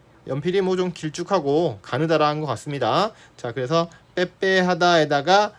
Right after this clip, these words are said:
니은 붙여서 뒤에 있는 연필을 꾸며주는 방식을 취하고 있다고 볼 수 있겠습니다. 즉 빼빼하다는 형용사, 되다는 형용사, 그리고 니은,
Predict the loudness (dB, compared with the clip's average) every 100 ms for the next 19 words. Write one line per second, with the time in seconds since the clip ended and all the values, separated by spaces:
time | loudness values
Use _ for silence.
0 | _ -6 0 2 0 -2 -10 -2 0 4
1 | 4 4 -2 -6 -4 -2 -2 -2 -2 -4
2 | -6 -4 2 4 2 -2 -4 -2 -2 -2
3 | -2 -6 -10 -10 -8 -4 -4 -4 -6 -6
4 | -2 -2 -4 -8 -8 -6 -2 -2 -4 -12
5 | -10 -12 -10 -8 -8 -8 -4 -4 -6 -20
6 | -20 0 0 0 -10 -20 _ _ _ _
7 | _ _ _ -2 0 0 0 -2 -6 -16
8 | _ -8 -2 -2 -2 -8 -6 -4 -6 -12
9 | -20 -12 -4 0 0 0 -4 -8 -12 -4
10 | -2 -2 -8 -2 0 0 -2 -20 -12 -6
11 | -2 -2 -2 -4 -4 -4